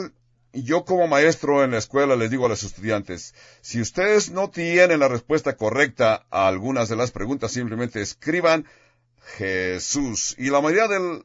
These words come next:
los casos, su respuesta va a ser correcta. Vamos a estar en capítulo diecisiete de Juan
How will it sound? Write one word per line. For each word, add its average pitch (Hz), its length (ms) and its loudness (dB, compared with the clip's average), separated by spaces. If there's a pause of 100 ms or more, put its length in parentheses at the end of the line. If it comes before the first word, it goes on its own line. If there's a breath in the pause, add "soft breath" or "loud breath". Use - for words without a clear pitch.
los 131 680 -8
casos, 165 500 -2 (220 loud breath)
su 123 680 -2 (280)
respuesta 139 440 -2
va 123 100 2
a 110 40 0
ser 120 200 -2
correcta. 87 580 -8 (280 soft breath)
Vamos 208 280 2
a 185 40 -4
estar 190 240 6
en 180 160 -2
capítulo 131 480 -4
diecisiete 107 640 -6
de 98 100 -6
Juan 170 580 0